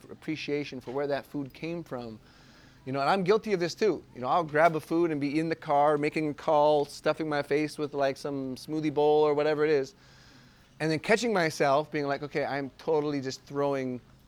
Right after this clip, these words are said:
food down my gullet like an animal." Um, and then I'll usually, after that, either stop and do some breathing after, which will still help your digestive process,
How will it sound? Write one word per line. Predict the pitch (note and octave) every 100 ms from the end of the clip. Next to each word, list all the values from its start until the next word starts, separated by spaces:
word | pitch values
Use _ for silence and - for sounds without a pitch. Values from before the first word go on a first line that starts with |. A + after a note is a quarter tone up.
| _ - -
food | D#3+ D#3 C#3+ C3 A#2
down | A#2+ C3 C#3
my | C3
gullet | B2+ C3 C3 A#2 -
like | A#2
an | A#2
animal." | A#2 C#3+ C3 G#2 G2+ - - - - - -
Um, | A#2 A#2 A2+ A2 A2 G#2+ - - - - - - - -
and | C#3 C#3
then | C3
I'll | A#2+ A#2+
usually, | C3 A#2+ B2 A2+ -
after | A#2+ C3+
that, | B2+ C3 - - - - -
either | C3+
stop | B2 - C#3 C#3 C3
and | A#2+
do | A#2 C3+
some | C3
breathing | A#2+ C3 A#2+
after, | G2 B2+ - G#3+ C4 -
which | D3+ -
will | D#3
still | - D3
help | C#3
your | C#3+
digestive | C3 A2 A#2 A#2+ A#2+ - -
process, | A#2+ B2 A#2 C#3 -